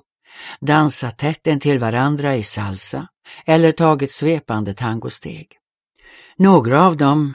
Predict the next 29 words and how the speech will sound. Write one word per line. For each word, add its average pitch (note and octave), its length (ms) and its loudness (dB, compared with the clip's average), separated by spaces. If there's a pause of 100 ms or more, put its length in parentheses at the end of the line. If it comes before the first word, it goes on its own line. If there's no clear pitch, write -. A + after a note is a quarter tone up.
i D#3 120 4
hennes C#3 400 0
egen B2 320 -2
ålder. C#3 480 -6 (880)
Nu E3+ 160 6
var A3 140 4
hon A3 280 0
ett C3 260 -4
av C3 120 -4
dessa B2+ 300 -4
danspar, - 720 -10 (320)
mycket F3 640 2
tack E3 300 -4
vare E3+ 220 0
mannen C#3+ 400 -2
hon B2+ 140 0
dansade A2+ 540 -4
med. D3 280 -12 (1080)
"Carreño, G#2+ 680 -4 (220)
tänk F3+ 380 -2
på E3 180 4
att D#3+ 140 0
det F3 80 0
inte D#3+ 200 0
bara D#3 220 0
handlar C3+ 420 0
om C3+ 120 2
att A#2 120 -6
dansa. D3 560 -6